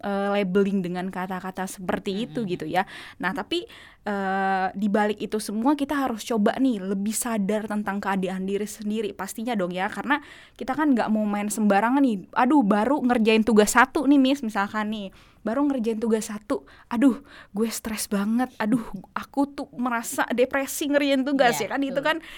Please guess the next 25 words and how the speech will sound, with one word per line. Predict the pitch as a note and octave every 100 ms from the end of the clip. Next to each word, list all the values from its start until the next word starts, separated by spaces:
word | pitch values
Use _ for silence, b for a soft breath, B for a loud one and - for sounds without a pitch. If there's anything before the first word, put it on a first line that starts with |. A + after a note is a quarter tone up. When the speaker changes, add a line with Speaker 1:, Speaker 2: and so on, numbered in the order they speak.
| B B
Speaker 1:
berarti | G#3+ A#3+ B3 C#4+
kondisi | B3+ B3 A#3+ A#3 A#3+
yang | G#3+ G#3+ A3
harus | G#3+ A3+ G#3+ -
kita | A3 - G#3+
benar-benar | G3 G#3 A3 G3+ G#3 G#3+
kita | G#3+ G#3+ A3
cermati. | A3+ A3 G#3+ C4+ A#3
Jangan, | F#3+ F#3+ G3 G3 B B B -
jangan | F3+ G3+ G#3 G#3+ G3
dengan | G#3 A3 A#3
mudahnya | B3 A3+ G#3+ A3+ B3
kita | B3 C4
langsung | A3+ G#3 A3 G3
label | G3 F#3 F3+
diri | F3+ F3+
kita | F3+ - C#4
stres, | - C#4+ B3+ B3
label | G#3 F3+ E3+
diri | E3 E3+ F3
kita | F3+ F3
depresi | D#3+ E3 - A#3+ F#3+ C#4 A3+
Speaker 2:
Hmm. |
Speaker 1:
gitu | F#3
ya. | F3